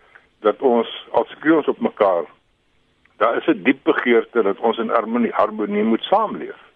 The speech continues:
Maar ek moet nie, moet daarom net sê, ek is nie, uh, ooroptimisties dat hierdie oomblik ons hele siege gaan verander. Eh, ek dink ons gaan maar geleidelik weer terugsak in waar ons was, <laughs> 'n paar weke gelede.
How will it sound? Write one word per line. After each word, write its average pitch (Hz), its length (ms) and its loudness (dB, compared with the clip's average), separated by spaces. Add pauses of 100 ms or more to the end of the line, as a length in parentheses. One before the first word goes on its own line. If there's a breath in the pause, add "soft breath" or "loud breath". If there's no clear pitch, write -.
(680 soft breath)
Maar 139 180 0
ek 170 160 -6
moet 165 140 -2
nie, 196 160 2
moet 151 200 0
daarom 143 220 2
net 160 180 -4
sê, 156 180 2
ek 117 160 -2
is - 100 -12
nie, 151 200 0 (1200)
uh, 85 320 0 (140)
ooroptimisties 107 1000 -2 (540 soft breath)
dat 87 160 2
hierdie 98 220 -2
oomblik 104 360 2 (160)
ons 92 220 -10
hele 90 280 2
siege - 300 -6
gaan 78 200 -4
verander. 92 460 0 (720)
Eh, 95 100 2 (100)
ek 90 160 -2
dink 104 160 -2
ons 98 160 -8
gaan - 180 -4
maar 90 140 0
geleidelik 85 580 -2
weer 78 320 0 (120)
terugsak - 500 -2 (140)
in 76 380 -20
waar 78 220 0
ons 73 100 -12
was, 76 260 0 (300)
<laughs> - 240 -10
'n - 80 4 (480)
paar 78 180 0
weke 76 260 -6
gelede. 73 420 0